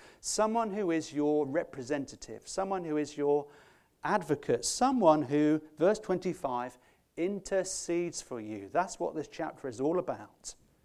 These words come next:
What is Jesus doing right now? Not in the past, not in the future. What's he doing now? He's interceding for us. He's our great high priest, if you don't understand or you're not familiar with the Old Testament picture.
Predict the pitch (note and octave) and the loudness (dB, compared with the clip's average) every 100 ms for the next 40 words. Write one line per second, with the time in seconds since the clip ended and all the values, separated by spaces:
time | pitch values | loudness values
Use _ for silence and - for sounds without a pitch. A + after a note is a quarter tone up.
0 | _ _ _ _ _ _ - D3 B3 C#4 | _ _ _ _ _ _ -2 2 2 0
1 | - F3+ F3+ E3+ - D3 C3+ B2+ C#3+ E3+ | 0 2 2 -2 0 2 2 2 2 2
2 | D#3+ D3 B2+ C3 F#3+ B3 C4 D#3 D#3 - | 2 -2 0 2 2 0 2 2 2 -2
3 | F3+ F3 - C3 C3 C#3+ C3+ - - - | -6 -8 -6 -8 -4 -4 -6 -8 -16 -4
4 | C#3+ - G3 F3+ D#3 D3 D3+ D3 C#3 A#2+ | -4 -2 -6 -4 -2 -2 -4 -4 -4 -6
5 | G#2 - _ _ _ _ _ _ _ _ | -10 -18 _ _ _ _ _ _ _ _
6 | _ _ _ _ _ _ A2+ A#2 A#2+ A#2 | _ _ _ _ _ _ -12 -10 -10 -10
7 | - D3+ A#2+ - G#2 F2+ - - _ _ | -6 -6 -8 -12 -14 -16 -20 -20 _ _
8 | _ _ _ _ _ - B2 B2+ A#2 G#2 | _ _ _ _ _ -12 -8 -4 -6 -6
9 | B2 D#3 G#3 - - - D#3+ D#3 D3+ - | -2 0 0 -2 -10 -4 -2 -2 -8 -10
10 | C3+ B2 - - - - A#2 A#2 B2 A#2 | -6 -6 -6 -14 -14 -10 -6 -6 -6 -10
11 | G#2 - A2+ A2 A#2 B2 - C#3 E3 F3 | -10 -10 -8 -8 -8 -10 -10 -4 -2 0
12 | B2+ A#2+ C3 B2 - C3+ - C3 - - | 0 0 0 0 -2 -6 -6 -8 -6 -8
13 | - - G#2 | -8 -12 -12